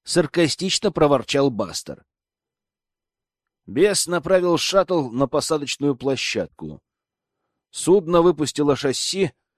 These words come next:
и аккуратно село неподалёку от приземлившегося ранее челнока. Как только опустился трап, Бастер первым вышел наружу с оружием в руках. Несколько секунд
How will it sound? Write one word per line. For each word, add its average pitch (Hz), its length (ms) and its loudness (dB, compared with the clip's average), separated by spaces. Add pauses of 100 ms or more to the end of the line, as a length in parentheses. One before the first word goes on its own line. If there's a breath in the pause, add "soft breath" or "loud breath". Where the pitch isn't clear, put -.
(140)
и 127 280 2
аккуратно 120 920 -2
село 127 460 -2
неподалёку 117 720 -2
от 110 160 -8
приземлившегося 107 960 -4
ранее 95 360 -4
челнока. 90 680 -10 (1400)
Как 185 220 2
только 170 320 2
опустился 143 720 -2
трап, 160 340 0
Бастер 131 500 -2 (120)
первым 123 460 0
вышел 117 300 -2
наружу 135 480 -2 (180 soft breath)
с - 120 -4
оружием 123 460 2
в 110 40 -2
руках. 98 460 -4 (960)
Несколько 165 580 0
секунд 160 560 -2